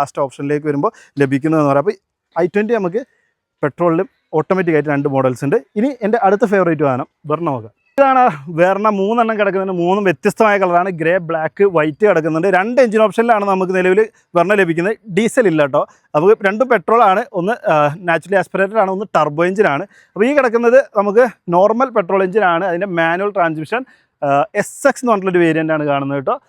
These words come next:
അത്യാവശ്യം ഫീച്ചർ ലോഡർ ആയിട്ടുള്ള വാഹനം തന്നെയാണ്. പതിനാറ് ലക്ഷത്തി ആയിരത്തി തൊള്ളായിരത്തി ഇരുപത്തിരണ്ട് രൂപ, പതിനാറ് ലക്ഷത്തിന് മുകളിൽ വില വരുന്ന വാഹനം പതിനഞ്ച് ലക്ഷത്തി ഇരുപത്തി ആറായിരം രൂപക്കാണ് ഇവിടെ നമുക്ക് ഈ സമയത്ത് എടുക്കാനായിട്ട് പറ്റുക. പ്ലസ് അത് ഞാൻ പറഞ്ഞ പോലെ എഴുപത്തി അയ്യായിരം രൂപയാണ് ഡിസ്കൗണ്ട് ഉള്ളത്.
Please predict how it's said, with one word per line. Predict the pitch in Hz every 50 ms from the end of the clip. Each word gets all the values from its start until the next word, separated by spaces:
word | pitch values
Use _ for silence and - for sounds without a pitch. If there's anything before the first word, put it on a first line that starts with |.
| _ _ _ _ -
അത്യാവശ്യം | 190 240 233 233 233 254
ഫീച്ചർ | 226 - 233 226 226
ലോഡർ | 220 220 220 226
ആയിട്ടുള്ള | 226 214 220 214 202
വാഹനം | 190 196 196 196
തന്നെയാണ്. | 190 190 180 175 190 247 247 _ _ - 190
പതിനാറ് | 185 175 208 220 226 233 247 247 233
ലക്ഷത്തി | 208 - - 196 180 - - 240 311 - _ _ _ _ _ _ _ _ _ _ - 165 175
ആയിരത്തി | 185 196 180 185 - 240 220 - 190
തൊള്ളായിരത്തി | 170 165 170 175 - 185 165
ഇരുപത്തിരണ്ട് | 170 160 - 190 170 165 160 175 190 202 214 185 160
രൂപ, | 143 143 143 160
പതിനാറ് | 170 190 208 226 226 214
ലക്ഷത്തിന് | - 226 220 220 208 190
മുകളിൽ | 202 190 226 269 285 262 220
വില | 202 202 196
വരുന്ന | 185 185 180 175 170
വാഹനം | 160 156 170 240 262 _ _ _ _ _ -
പതിനഞ്ച് | 180 175 165 170 190 190 202 208 220 208
ലക്ഷത്തി | 165 - 170 180 170
ഇരുപത്തി | 160 160 151 - - 180 151 151
ആറായിരം | 156 160 180 196 185 165
രൂപക്കാണ് | 156 147 143 139 147 143 139 135
ഇവിടെ | 143 196 226 - _ _ _ _ -
നമുക്ക് | 143 151 156 160 196
ഈ | -
സമയത്ത് | 214 175 165 160 156 160 156
എടുക്കാനായിട്ട് | 147 139 156 151 151 160 156 147 156
പറ്റുക. | 151 139 135 208 208 -
പ്ലസ് | 202 220 254 - - _ _ - 190
അത് | 170 214 269 - - - 220
ഞാൻ | 202 208 214
പറഞ്ഞ | 214 214 220
പോലെ | 208 190 185
എഴുപത്തി | 190 196 - - 247 208
അയ്യായിരം | 196 202 208 208 226 220 220
രൂപയാണ് | 208 196 208 202 196 180
ഡിസ്കൗണ്ട് | - - 185 185 190 202 180 185
ഉള്ളത്. | 175 170 208